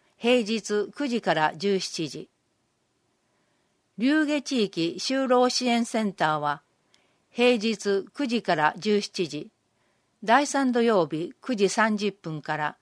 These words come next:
十六時三十分。安中地域就労支援センターは、平日九時から十七時。火曜日、木曜日は予約制。予約は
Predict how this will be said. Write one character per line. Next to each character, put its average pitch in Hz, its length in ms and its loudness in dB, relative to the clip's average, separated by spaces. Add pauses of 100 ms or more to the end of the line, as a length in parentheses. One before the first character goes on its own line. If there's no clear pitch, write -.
(140)
十 254 220 -2
六 240 240 0
時 160 120 -4
三 175 280 -2
十 160 160 -8 (100)
分。 147 280 -16 (2250)
安 226 280 -2
中 285 320 4
地 262 220 0
域 165 320 -2
就 262 320 0
労 240 200 4
支 240 160 -4
援 226 160 2
セ 214 200 -2
ン 175 80 -4
タ 147 240 -2
ー - 20 -6
は、 143 220 -8 (800)
平 240 220 2
日 202 600 -2
九 277 140 -4
時 220 160 0
か 165 140 -2
ら 151 200 0
十 208 260 0
七 180 280 -4
時。 135 200 -14 (920)
火 214 180 4
曜 262 220 4
日、 180 160 0
木 196 320 -2
曜 208 220 6
日 151 160 -4
は 143 260 0
予 180 160 -2
約 196 280 2
制。 160 520 -4 (1700)
予 214 140 2
約 220 320 0
は 196 260 2